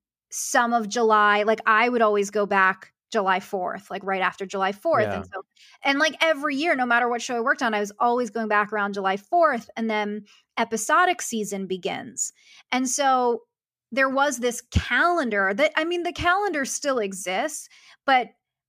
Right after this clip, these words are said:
Speaker 1: Netflix doesn't have to
Speaker 2: They don't care about that, right? I mean
Speaker 1: No, because there's no schedule like that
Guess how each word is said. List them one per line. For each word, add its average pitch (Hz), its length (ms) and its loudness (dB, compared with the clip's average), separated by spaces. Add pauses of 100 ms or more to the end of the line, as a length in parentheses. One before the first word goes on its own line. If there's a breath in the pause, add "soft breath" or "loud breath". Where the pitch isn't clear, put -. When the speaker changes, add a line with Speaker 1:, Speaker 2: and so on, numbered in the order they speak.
Speaker 1:
Netflix 262 800 -2
doesn't 254 460 0
have 247 400 -2
to 214 720 0 (180)
Speaker 2:
They 185 60 0
don't 190 160 0
care 202 180 4
about 107 280 0
that, 90 120 -4
right? 98 240 -2
I - 40 -2
mean 294 80 -2
Speaker 1:
No, 311 440 2
because 294 280 -12
there's 320 200 -2
no 311 360 0
schedule 262 800 -4
like 226 280 0
that 190 320 2